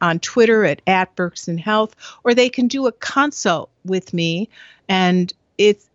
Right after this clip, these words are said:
we spend a hunk of hours together. And it's a, um, I'm just focused on you and then focused on you for about a month, where we email back and forth, and I try and take a look at you in this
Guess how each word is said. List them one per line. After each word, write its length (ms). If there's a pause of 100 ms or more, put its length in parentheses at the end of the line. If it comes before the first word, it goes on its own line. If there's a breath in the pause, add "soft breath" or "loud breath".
(140)
we 160
spend 340
a 80
hunk 300
of 100
hours 540
together. 560 (320)
And 180
it's 200
a, 120 (160)
um, 460 (760)
I'm 120
just 320
focused 460
on 180
you 380 (240 loud breath)
and 100
then 140
focused 420
on 140
you 160
for 160
about 220
a 40
month, 480
where 160
we 300
email 400
back 280
and 140
forth, 460 (320 loud breath)
and 100
I 60
try 300
and 120
take 240
a 60
look 280
at 120
you 400
in 160
this 340